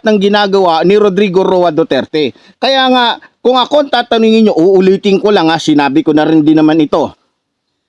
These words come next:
Walang karapatan yung mga taong katulad ni Rodrigo Roa Duterte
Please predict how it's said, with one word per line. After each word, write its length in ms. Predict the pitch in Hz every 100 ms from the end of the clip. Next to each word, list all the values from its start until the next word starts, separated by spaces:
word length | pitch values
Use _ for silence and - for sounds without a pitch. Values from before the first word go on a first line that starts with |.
| _
Walang 400 | 175 240 269 254
karapatan 720 | 233 226 202 202 214 220 214
yung 80 | 196
mga 240 | 185 185
taong 240 | 214 220 196
katulad 440 | 190 220 220 208
ni 80 | 180
Rodrigo 400 | 180 175 214 208
Roa 320 | 208 220 254
Duterte 720 | 233 208 - 170 - 131 127